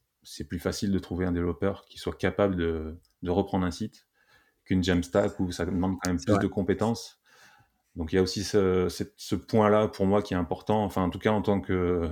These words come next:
Speaker 1: qu'indépendant, euh, sérieux, j'aime bien, voilà, dire, euh,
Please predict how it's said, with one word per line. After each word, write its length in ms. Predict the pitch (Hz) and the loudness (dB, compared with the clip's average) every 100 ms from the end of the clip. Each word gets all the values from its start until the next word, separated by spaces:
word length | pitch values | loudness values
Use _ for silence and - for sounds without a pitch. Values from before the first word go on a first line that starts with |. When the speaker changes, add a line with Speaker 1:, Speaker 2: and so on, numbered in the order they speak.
| 85 _ _ _ _ _ | -6 _ _ _ _ _
Speaker 1:
qu'indépendant, 800 | - 101 107 101 107 107 110 104 | 4 6 6 4 2 4 4 4
euh, 140 | 98 87 | 2 2
sérieux, 560 | - 92 104 113 107 | 0 2 2 0 -2
j'aime 240 | 92 92 90 | 0 0 2
bien, 280 | 98 107 | 2 4
voilà, 420 | 101 92 85 80 85 | 4 2 0 -4 -6
dire, 300 | 82 92 90 | -6 -4 -4
euh, 140 | 82 | -6